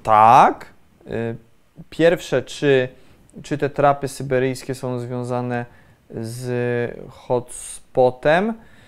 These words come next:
Yy, trapy syberyjskie, mm, drogi Jakubie, myślę, że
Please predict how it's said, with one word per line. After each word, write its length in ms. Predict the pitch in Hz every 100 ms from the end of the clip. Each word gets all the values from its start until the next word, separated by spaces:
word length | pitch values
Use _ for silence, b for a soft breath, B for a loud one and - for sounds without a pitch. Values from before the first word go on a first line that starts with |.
| b b b b b -
Yy, 80 | 123 123 123 123 120 120 120 -
trapy 480 | 139 151 147 147
syberyjskie, 1800 | 135 - 143 131 131 131 131 131 123 117 - - - - - 123 120 117 -
mm, 1000 | - 117 117 120 120 120 120 120 120 120 - 50 50 50 50 92 117 113 b b b b b b b b b b b
drogi 320 | 143 180 160
Jakubie, 480 | 170 156 147 131 110
myślę, 640 | 120 214 214 - 196 180
że 340 | 139 135 156